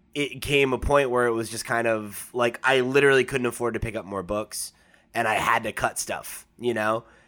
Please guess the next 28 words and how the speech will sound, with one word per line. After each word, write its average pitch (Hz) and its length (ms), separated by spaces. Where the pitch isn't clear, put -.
And 113 580
that's 131 320
reality 147 520
for 117 180
a 110 80
lot 117 260
of 117 60
people 113 460
in 110 140
their 110 140
primary 110 680
demographic, 92 800
is 110 200
that, 110 240
like, 107 380
you 147 180
only 156 180
have 147 160
so 135 440
much 120 380
money 120 400
to - 160
spend 117 480
on 107 240
anything, 123 680
let 135 180
alone 151 400
entertainment. 120 960